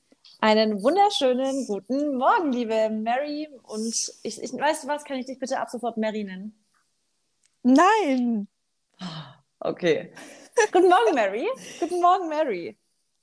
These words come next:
Speaker 2: Guten
Speaker 1: Hi.
Speaker 2: Morgen, Marissa.
Speaker 1: Wie geht's
Speaker 2: Hi,
Speaker 1: dir?
Speaker 2: wie geht's? Mir geht es gut.
Speaker 1: Das freut mich schon mal zu hören.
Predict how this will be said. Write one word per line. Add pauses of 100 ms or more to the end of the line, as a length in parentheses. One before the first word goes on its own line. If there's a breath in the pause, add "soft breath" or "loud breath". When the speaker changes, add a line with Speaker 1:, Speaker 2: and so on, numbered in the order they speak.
(380)
Speaker 2:
Guten
Speaker 1:
Hi.
Speaker 2:
Morgen,
Marissa.
Speaker 1:
Wie
geht's
Speaker 2:
Hi,
Speaker 1:
dir?
Speaker 2:
wie
geht's? (920 soft breath)
Mir
geht
es (240)
gut. (800)
Speaker 1:
Das
freut
mich
schon
mal
zu
hören.